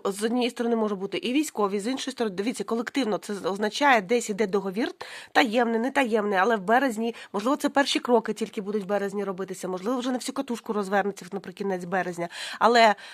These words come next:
а, колективність якась западна, можливо, якась, е, е, захід, я маю на увазі, м,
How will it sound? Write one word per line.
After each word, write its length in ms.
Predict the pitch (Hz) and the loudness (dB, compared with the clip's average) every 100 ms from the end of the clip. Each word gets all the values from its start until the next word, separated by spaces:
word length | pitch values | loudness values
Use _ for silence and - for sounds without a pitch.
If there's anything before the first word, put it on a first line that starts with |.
| - | 0
а, 320 | 185 196 185 | 2 4 2
колективність 1200 | 180 254 285 - - 269 190 196 202 196 180 - | 4 4 4 0 4 4 4 0 0 -2 -4 -2
якась 480 | 208 - 196 170 - | 0 4 4 4 -2
западна, 800 | 175 165 220 214 185 185 180 180 | -6 2 8 10 8 2 -2 -4
можливо, 380 | 185 175 214 262 | -4 -4 -2 0
якась, 540 | 254 247 233 240 - | -2 4 4 4 0
е, 240 | 233 220 214 - - - | 2 2 0 -6 -12 -8
е, 500 | 180 175 175 175 175 175 175 175 175 180 - - | -6 -4 -4 -6 -8 -10 -10 -10 -10 -14 -16 -12
захід, 520 | 185 220 208 - - 185 202 | 4 8 8 4 -8 -6 -6
я 160 | 202 185 | -4 -4
маю 180 | 180 185 | -4 -4
на 100 | 190 | -4
увазі, 360 | 202 190 185 180 - - - - - - - _ _ - | -6 -4 -6 -8 -18 -18 -16 -18 -20 -20 -20 _ _ -16
м, 1500 | 196 185 185 180 180 180 175 175 175 175 175 180 175 - - | -12 -10 -10 -8 -10 -10 -10 -10 -12 -14 -14 -14 -14 -14 -18